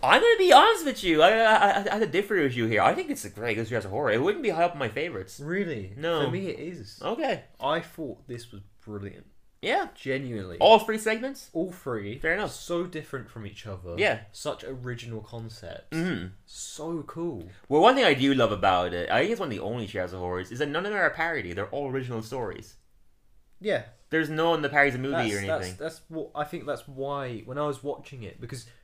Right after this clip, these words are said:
Speaker 2: I don't do Seb's classics by, like, just choosing an episode to be like, "Okay, I'm gonna watch that for my classic now."
Speaker 1: Mm.
Speaker 2: I, I watch random episodes and I'm, I'll decide, like,
Speaker 1: Whatever
Speaker 2: "I'm
Speaker 1: sticks
Speaker 2: gonna
Speaker 1: out
Speaker 2: talk about
Speaker 1: to
Speaker 2: that
Speaker 1: you.
Speaker 2: one."
Speaker 1: Yeah,
Speaker 2: So I,
Speaker 1: yeah.
Speaker 2: I watch an episode a night or whatever.
Speaker 1: That's cool, yeah.
Speaker 2: So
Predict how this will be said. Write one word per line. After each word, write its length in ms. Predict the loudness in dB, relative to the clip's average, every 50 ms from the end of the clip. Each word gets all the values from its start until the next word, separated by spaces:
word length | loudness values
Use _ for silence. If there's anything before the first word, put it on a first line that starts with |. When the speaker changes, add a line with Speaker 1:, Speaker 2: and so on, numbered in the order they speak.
| _ _ -20 -12 -6 -4
Speaker 2:
I 120 | -2 0
don't 360 | 0 -2 -4 -6 -10 -16 -14
do 240 | -12 -10 -10 -10 -10
Seb's 320 | -10 -10 -10 -10 -10 -12
classics 560 | -12 -10 -8 -8 -8 -10 -12 -12 -12 -12 -16 -12
by, 260 | -10 -8 -8 -8 -8
like, 360 | -8 -8 -10 -10 -12 -16 -20 -20 -20 _ _ -20 -20 _ _
just 340 | -18 -18 -18 -18 _ -20 -20
choosing 640 | -16 -12 -12 -10 -10 -10 -10 -10 -10 -10 -12 -14 -16 -16 -14
an 140 | -12 -10 -10
episode 500 | -10 -10 -12 -12 -10 -8 -8 -8 -10 -12
to 80 | -16
be 100 | -16 -12
like, 320 | -12 -12 -12 -12 -14 -16 -18 -16
"Okay, 300 | -14 -12 -12 -12 -12 -12 -14 -16
I'm 80 | -14
gonna 120 | -12 -12 -12
watch 200 | -12 -14 -14 -16
that 140 | -18 -18
for 60 | -16 -18
my 60 | -14
classic 300 | -12 -12 -12 -12 -12 -10
now." 60 | -6
Speaker 1:
Mm. 260 | -6 -4 -4 -6 -8 -10 -14 -8 -6
Speaker 2:
I, 60 | -6 -6 -4 -6 -6
I 200 | -6 -6 -6 -8 -14 -18
watch 400 | -12 -6 -6 -6 -6 -6 -10 -12
random 300 | -10 -8 -8 -8 -8 -10
episodes 580 | -10 -12 -12 -16 -16 -14 -14 -12 -12 -12 -14 -14
and 140 | -14 -14 -14
I'm, 200 | -14 -14 -16 -20 _ _ -12
I'll 140 | -12 -10
decide, 460 | -10 -10 -12 -10 -10 -10 -10 -10 -10 -12
like, 160 | -14 -14 -14 -16 -10
Speaker 1:
Whatever 280 | -4 0 2 2 2
Speaker 2:
"I'm 40 | 2 0
Speaker 1:
sticks 140 | 0 4
Speaker 2:
gonna 140 | 6 6 6
Speaker 1:
out 100 | 6 4
Speaker 2:
talk 40 | 2
about 40 | 0
Speaker 1:
to 60 | 0
Speaker 2:
that 140 | 0 -2 -2
Speaker 1:
you. 60 | -4
Speaker 2:
one." 180 | -6 -6 -8 -8 -4
Speaker 1:
Yeah, 320 | 0 2 4 6 6 6
Speaker 2:
So 60 | 6
I, 40 | 4
Speaker 1:
yeah. 160 | 4 4 4 2
Speaker 2:
I 20 |
watch 460 | 2 -2 -4 -6 -6 -10 -18 -18 -18 -16
an 140 | -12 -10 -10
episode 420 | -10 -12 -12 -14 -14 -12 -12 -12
a 60 | -12
night 240 | -14 -14 -14 -14 -16
or 80 | -18 -20
whatever. 340 | -20 -20 -20 -20 -20 -20 -12 -4
Speaker 1:
That's 160 | -4 -2 -2 -2
cool, 220 | -6 -6 -4 -2
yeah. 220 | -2 0 -2 -2
Speaker 2:
So 340 | 0 0 0 2 0 0 -4